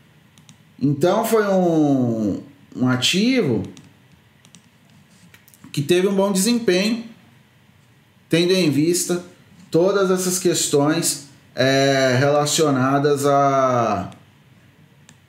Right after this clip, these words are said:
relacionadas ao superciclo de commodities, o setor o qual ela tá, tá incluído, tudo isso acaba ajudando muito a companhia.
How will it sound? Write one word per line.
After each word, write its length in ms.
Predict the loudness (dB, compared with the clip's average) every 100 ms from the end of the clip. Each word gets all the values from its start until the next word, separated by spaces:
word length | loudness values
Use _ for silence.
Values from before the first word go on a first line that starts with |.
| _ _ -20 _ _ _ _ _ _ _ _ _ _ _ -20 _ _ _ _ _ _ _
relacionadas 1080 | -2 0 2 2 2 2 2 0 0 -4 -10 -20 -20 _
ao 140 | -2
superciclo 580 | 0 0 0 0 -2 0
de 120 | -2
commodities, 680 | 0 0 2 2 2 0 0
o 80 | 0
setor 480 | 0 0 2 2 0
o 60 |
qual 200 | -2 0
ela 180 | 2 0
tá, 640 | 0 0 2 0 -2 -4 -10 -18 -14
tá 200 | -2 0
incluído, 840 | 0 0 0 2 2 2 0 -4 -10 -20 -6
tudo 180 | -2 0
isso 220 | 0 0
acaba 400 | 0 0 2 2
ajudando 540 | 0 0 0 2 0
muito 560 | 0 0 0 -2 -6 -12 -16 -20 -4
a 140 | -2
companhia. 800 | 0 0 2 0 2 0 0 -6